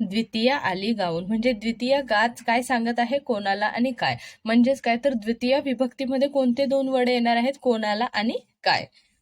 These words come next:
थर्ड आहे, "कोणाने कशाने सांगते, तृतीया आली पुढे." आता तृतीय पुढे येऊन काय सांगते, कोणाने आणि कशाने. म्हणजे तृतीयमध्ये कोणते दोन वर्ड असणार आहेत, कोणत्या विभक्ती असणार आहेत, तर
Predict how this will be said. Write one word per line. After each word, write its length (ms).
थर्ड 260
आहे, 260
"कोणाने 600
कशाने 540
सांगते, 580
तृतीया 480
आली 340
पुढे." 380
आता 200
तृतीय 460
पुढे 240
येऊन 220
काय 180
सांगते, 420
कोणाने 540
आणि 340
कशाने. 440
म्हणजे 240
तृतीयमध्ये 680
कोणते 340
दोन 240
वर्ड 260
असणार 320
आहेत, 200
कोणत्या 320
विभक्ती 480
असणार 340
आहेत, 200
तर 100